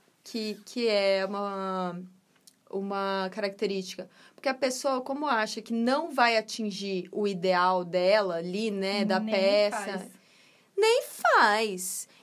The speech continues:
Speaker 1: E a Amanda já deixou aqui claro, e é muito real, perfeição, gente, não existe. Não existe. Vocês podem aí procurar Freud, vocês podem procurar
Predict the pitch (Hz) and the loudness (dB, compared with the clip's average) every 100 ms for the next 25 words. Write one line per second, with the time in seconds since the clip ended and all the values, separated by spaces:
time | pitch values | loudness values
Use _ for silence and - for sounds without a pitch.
0 | - 247 247 240 220 220 233 233 214 254 | -6 0 2 0 -2 -4 -4 -4 -4 -4
1 | - - 220 208 208 254 - - 190 175 | -6 -4 0 0 -2 -14 -12 -2 0 2
2 | 180 196 202 202 208 214 226 226 254 233 | 0 0 0 0 0 -2 -4 -4 -4 0
3 | 196 190 240 254 262 220 202 - 208 208 | 0 0 -2 -2 -2 -2 -4 -4 -4 -4
4 | 196 190 190 - 220 247 269 262 - 311 | -6 -6 -8 -8 -2 0 0 -6 -4 -2
5 | 254 196 220 214 190 - - - 180 165 | -2 -2 -2 -2 -4 -6 -8 -4 -4 -4
6 | 208 233 285 302 330 - 302 240 214 - | -4 0 2 0 -2 -4 -2 -2 -4 -4
7 | 240 - 277 311 302 277 233 269 262 247 | -8 -4 -4 -4 -4 -6 -4 -4 -6 -10
8 | 240 240 202 202 - 202 185 190 208 208 | -6 -2 -2 -4 -8 -2 2 4 6 4
9 | 190 180 196 196 202 - 214 233 240 233 | 0 -4 -8 -4 -6 -6 -8 -8 -8 -10
10 | 240 220 226 | -2 0 0